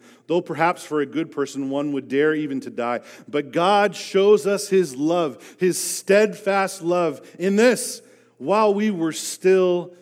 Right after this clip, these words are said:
sinners, Christ died for us." Jesus is the embodiment of God's nearness.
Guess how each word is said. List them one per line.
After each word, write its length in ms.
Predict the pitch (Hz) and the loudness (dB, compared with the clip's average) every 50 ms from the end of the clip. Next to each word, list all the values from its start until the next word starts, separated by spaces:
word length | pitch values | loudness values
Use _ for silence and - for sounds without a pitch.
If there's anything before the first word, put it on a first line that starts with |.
| _ | _
sinners, 840 | - - - - - 160 156 143 120 90 - - - - - - - _ _ _ _ _ _ _ | -18 -14 -12 -10 -6 -4 -4 -4 -4 -6 -10 -18 -18 -18 -18 -18 -20 _ _ _ _ _ _ _
Christ 540 | _ - - 123 113 104 - - - - - _ _ _ _ - | _ -12 -8 -8 -8 -8 -10 -14 -18 -20 -20 _ _ _ _ -18
died 240 | 107 98 98 92 - | -16 -14 -16 -16 -18
for 160 | - 90 _ | -20 -20 _
us." 320 | _ _ - - - _ _ _ _ _ _ _ _ _ _ _ _ _ _ _ _ _ _ _ _ | _ _ -20 -20 -20 _ _ _ _ _ _ _ _ _ _ _ _ _ _ _ _ _ _ _ _
Jesus 460 | 113 107 117 151 160 147 143 143 - - | -20 -16 -12 -10 -10 -10 -10 -10 -12 -10
is 200 | 127 127 113 104 | -12 -12 -10 -10
the 160 | 131 131 123 | -8 -8 -6
embodiment 1040 | 117 117 113 - - 123 117 127 135 127 120 113 104 101 95 85 - - - - - | -6 -8 -10 -8 -8 -6 -4 -4 -4 -4 -6 -8 -10 -12 -14 -16 -18 -20 -20 -20 -14
of 200 | - 113 98 90 | -14 -14 -14 -12
God's 340 | 104 113 101 101 92 95 98 | -12 -10 -10 -10 -12 -12 -14
nearness. 720 | 98 95 98 95 90 85 82 92 - - - - - | -14 -12 -12 -12 -14 -16 -18 -20 -20 -20 -20 -20 -20